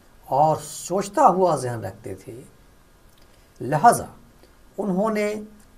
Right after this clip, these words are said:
वहदतुल वजूद के पेचीदा फ़लसफ़े को अपने लिहाज से समझने की हद तल इम्कान कोशिश की।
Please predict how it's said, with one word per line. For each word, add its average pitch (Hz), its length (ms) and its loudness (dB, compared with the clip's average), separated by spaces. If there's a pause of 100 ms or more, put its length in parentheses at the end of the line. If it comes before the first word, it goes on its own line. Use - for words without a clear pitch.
(140)
वहदतुल 139 420 -6
वजूद 160 500 -8
के 190 240 0 (200)
पेचीदा 165 640 -2
फ़लसफ़े 135 560 -6
को 170 180 -4 (320)
अपने 170 360 -6
लिहाज 127 560 -4
से 180 340 -8
समझने 120 680 -10
की 175 360 -12
हद 160 140 -16 (140)
तल 127 120 -8
इम्कान 113 420 -8
कोशिश 110 440 -14
की। 110 280 -12